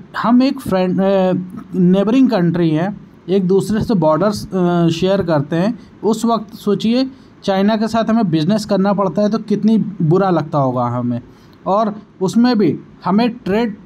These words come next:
डेफिसिट सहना पड़ता है, मतलब कि हम चाइना से इंपोर्ट ज़्यादा करते हैं और एक्सपोर्ट कम करते हैं, तो ये हमारे लिए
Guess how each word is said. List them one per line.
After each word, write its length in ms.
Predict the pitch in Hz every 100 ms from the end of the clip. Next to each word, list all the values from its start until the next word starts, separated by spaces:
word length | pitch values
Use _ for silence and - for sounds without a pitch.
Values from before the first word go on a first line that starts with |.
| 190
डेफिसिट 540 | 147 180 180 254 240
सहना 340 | - 202 175 170
पड़ता 340 | 151 143 139
है, 80 | 135
मतलब 380 | 170 170 226 214
कि 120 | 226
हम 220 | 185 233
चाइना 420 | 226 180 165 185
से 220 | 185 226 285 - - -
इंपोर्ट 440 | 202 165 220 233 180
ज़्यादा 300 | 175 160 208
करते 320 | 226 208 233
हैं 160 | 254 285 - -
और 140 | 202 214
एक्सपोर्ट 520 | 214 - 208 233 220
कम 220 | 208 208 165
करते 320 | 139 117 117
हैं, 140 | 117 - - - -
तो 40 |
ये 240 | 190 185 240
हमारे 400 | 202 175 175 214
लिए 180 | 220